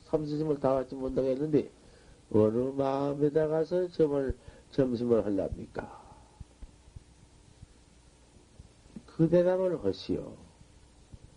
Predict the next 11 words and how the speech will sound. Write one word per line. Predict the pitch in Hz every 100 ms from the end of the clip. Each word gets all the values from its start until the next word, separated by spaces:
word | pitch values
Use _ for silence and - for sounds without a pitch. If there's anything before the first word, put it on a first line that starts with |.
| - _ _ - - - - -
그 | - 110
대답을 | 151 151 185 202 196 208 - - - - - -
하시지 | 165 156 156 175
못하면은 | 156 143 139 139 147 156 151 107 - - - - - - - - - _ _ - - _ - - -
내가 | - 139 151 127
점심을 | - 107 110 110 123 143 131 -
드릴 | 95 107 113
수가 | - 147 107
없습니다. | 87 95 95 107 107 104 - 104 - - - _ - _ - - _ - _ _ - - - - - - _ - - - _ _ _ _ - - - - - - - - - _ _ - - - - _ - - -
죽은 | 135 131 123
개가 | 123 120 117 113